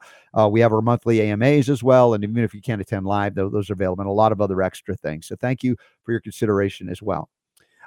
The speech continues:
Also, I wanna say thanks to our friends at Orange Guard, orange guard dot com.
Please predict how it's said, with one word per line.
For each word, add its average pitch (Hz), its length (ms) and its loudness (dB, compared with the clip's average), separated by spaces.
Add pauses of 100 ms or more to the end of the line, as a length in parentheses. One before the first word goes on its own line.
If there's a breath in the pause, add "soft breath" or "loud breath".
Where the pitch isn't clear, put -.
Also, 160 300 4
I 151 60 8
wanna 135 260 2
say 123 260 2
thanks 123 340 -2
to 117 180 0
our 110 80 4
friends 120 240 -2
at 104 100 0
Orange 117 400 0
Guard, 135 320 2
orange 113 280 0
guard 107 240 2
dot 101 240 0
com. 107 440 -6